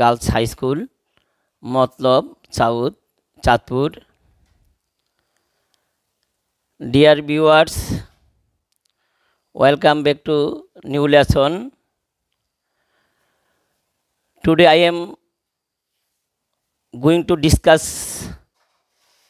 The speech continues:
about a most important matter, that is changing of degree. So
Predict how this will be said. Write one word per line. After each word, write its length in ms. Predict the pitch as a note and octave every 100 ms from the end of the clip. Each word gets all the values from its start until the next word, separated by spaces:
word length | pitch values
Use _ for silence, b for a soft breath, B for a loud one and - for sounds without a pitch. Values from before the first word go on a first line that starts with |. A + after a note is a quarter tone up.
| _ _ _ _ _
about 420 | C3 C#3 D#3 E3 D#3+ _ _ _ - B B B B _ _ _ _ _ _ _ _ _ _ _
a 100 | -
most 280 | C3+ D3+ D3+
important 540 | F#3 F3 E3 D#3+ D#3+ D#3+ E3+ - _ -
matter, 460 | A#2 C#3 - C#3+ C#3+ A#2 B B B _ _ _ _ _ _ _ _ _ _ _ _ G2+ _ _ - A2
that 160 | C#3 C3
is 520 | D3 C3+ - - - - _ _ _ _ _ _ _ _ _ _ _ _
changing 440 | E3 E3 D#3 F3 E3
of 120 | C#3 -
degree. 460 | - C#3 B2+ D3+ F3+ G4 _ _ _ - _ _ _ _ _ _ _ _ _ _ _ _ _ _ _ _ _ _
So 280 | - - D#3+